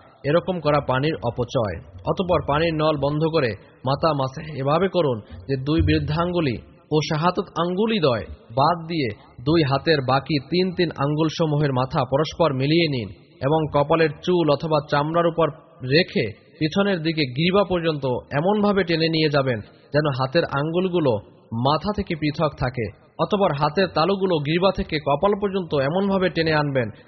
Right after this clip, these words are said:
যেন বৃদ্ধাঙ্গুলি ও শাহাদাত আঙ্গুলিদ্বয় মাথার সাথে একদম স্পর্শ না করে। অথবা শাহাদাত আঙ্গুলিদ্বয় দ্বারা দুই কানের ভিতরের অংশ এবং বৃদ্ধাঙ্গুলিদ্বয় দ্বারা কানের বাহিরের অংশ মাসে করুন।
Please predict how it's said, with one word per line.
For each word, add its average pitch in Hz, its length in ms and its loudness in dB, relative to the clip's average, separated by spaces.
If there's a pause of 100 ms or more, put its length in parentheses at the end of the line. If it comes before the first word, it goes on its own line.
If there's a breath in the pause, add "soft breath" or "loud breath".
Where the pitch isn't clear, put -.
(120)
যেন 147 100 0 (120)
বৃদ্ধাঙ্গুলি 147 680 0 (300 loud breath)
ও 143 80 0
শাহাদাত 156 460 -2
আঙ্গুলিদ্বয় 160 800 0
মাথার 139 440 -2
সাথে 156 200 -4
একদম 143 400 -2
স্পর্শ 139 440 -4
না 120 240 0
করে। 95 240 -6 (200)
অথবা 196 300 2 (120)
শাহাদাত 175 340 0
আঙ্গুলিদ্বয় 180 520 2
দ্বারা 143 280 2 (340 loud breath)
দুই 170 220 4
কানের 156 320 2
ভিতরের 160 380 2
অংশ 151 340 0 (420 loud breath)
এবং 147 420 2
বৃদ্ধাঙ্গুলিদ্বয় 170 840 2 (140)
দ্বারা 151 240 2 (100)
কানের 170 340 4 (260)
বাহিরের 196 360 4
অংশ 165 320 -2
মাসে 127 440 -4
করুন। 101 220 -6